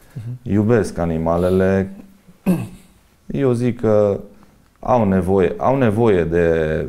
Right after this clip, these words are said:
Speaker 2: de noi ca și, ca și protecție. La voia întâmplării nu,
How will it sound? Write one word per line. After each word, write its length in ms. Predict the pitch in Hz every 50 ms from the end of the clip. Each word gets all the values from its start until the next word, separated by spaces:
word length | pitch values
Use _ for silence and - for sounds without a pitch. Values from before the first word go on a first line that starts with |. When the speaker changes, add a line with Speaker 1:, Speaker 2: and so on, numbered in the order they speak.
| -
Speaker 2:
de 200 | 62 73 85 90
noi 360 | 90 90 90 87 82 76 76 - - - - _ _ - - _ _ _ _ _
ca 200 | - - 82 82
și, 480 | - - - 82 82 82 80 78 - -
ca 140 | - - 82
și 220 | 78 - - 82 - - - - - - _
protecție. 720 | - 92 90 85 - 92 85 78 - - - 76 76 76 - - - _ _ _ _ _ _ _ - _ _ _ _ _ _ _ _ _ _ - - - _ _ _ _ _ _ _ _ _ _ _ _ - -
La 220 | - 82 90 95
voia 280 | 95 95 113 123 120 107
întâmplării 640 | 101 95 - 101 101 98 107 107 104 98 98 95
nu, 480 | 90 95 92 87 82 76 76 76 78